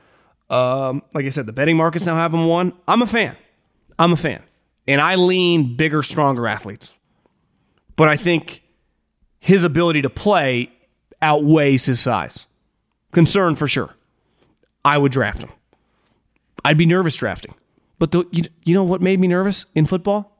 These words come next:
The, the, I hated the anxiety. I still do as, like, when I go to forty-niner practices, when a guy's injured.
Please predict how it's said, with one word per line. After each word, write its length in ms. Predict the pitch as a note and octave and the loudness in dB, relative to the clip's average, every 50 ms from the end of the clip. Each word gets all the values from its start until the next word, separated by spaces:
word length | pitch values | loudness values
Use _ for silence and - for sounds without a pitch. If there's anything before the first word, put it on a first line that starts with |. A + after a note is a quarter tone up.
| _ _ - | _ _ -10
The, 240 | G#3+ D3 D#3 D#3 D#3 | -2 0 0 0 -2
the, 240 | D3+ C3+ D3 D#3 _ - | -8 -8 -8 -8 _ -4
I 120 | B2+ C3+ | -4 -4
hated 320 | B2 - C#3 D#3 E3+ F#3 E3 | -4 -2 0 0 0 2 2
the 100 | F3+ F3+ | 0 0
anxiety. 500 | E3+ D#3+ D#3 E3+ E3 F#3 F#3+ G3+ G3 - - _ _ _ _ _ _ _ _ _ _ _ - | 0 0 0 0 0 -2 -2 -4 -6 -8 -12 _ _ _ _ _ _ _ _ _ _ _ -2
I 80 | G#3+ | -2
still 200 | A#3+ - D#4 C4 | 0 2 4 4
do 220 | F#3 E3 F#3 F#3+ F3+ | 4 4 4 2 2
as, 100 | D#3 C#3 | 0 0
like, 280 | D#3 D#3 D3 - - | 0 -2 -2 -2 -2
when 120 | D3 D#3 D#3 | -2 -2 0
I 40 | D3 | 0
go 120 | D3 F3 | 0 -2
to 60 | D#3 | -2
forty-niner 440 | - - F#3 E3+ D#3 D#3 F3+ A#3 B3 | 0 -2 0 0 0 0 0 -2 -2
practices, 460 | - C#3+ G2 - - - - - - _ - _ _ _ _ - | -4 -6 -10 -8 -10 -10 -10 -10 -12 _ -18 _ _ _ _ -2
when 120 | - E3+ F3 | 0 0 2
a 40 | D#3+ | 2
guy's 260 | F3+ F#3 E3+ C#3+ - - | 0 0 -2 -4 -4 -2
injured. 380 | A3 A#3 A#3 G3 A#2 F2+ - | 0 0 2 0 -2 -6 -10